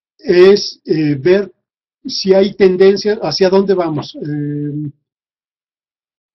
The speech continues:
en este caso, en este ejemplo, por ejemplo, eh, en este ejemplo específico, este, se trataba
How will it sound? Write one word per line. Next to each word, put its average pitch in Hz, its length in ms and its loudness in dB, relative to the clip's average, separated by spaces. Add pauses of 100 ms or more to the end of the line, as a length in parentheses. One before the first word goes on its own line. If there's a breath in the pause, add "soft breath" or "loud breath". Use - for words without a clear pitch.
(140)
en 170 200 0
este 233 260 -4
caso, 202 320 -4
en 180 160 0
este 254 120 -4
ejemplo, 202 240 -8
por 147 120 -6
ejemplo, 175 480 -8 (100)
eh, 175 220 -10
en 156 280 -8
este - 220 -8
ejemplo 196 300 -4
específico, 165 800 -10 (800)
este, 135 760 -8
se 156 200 -8
trataba 185 840 -4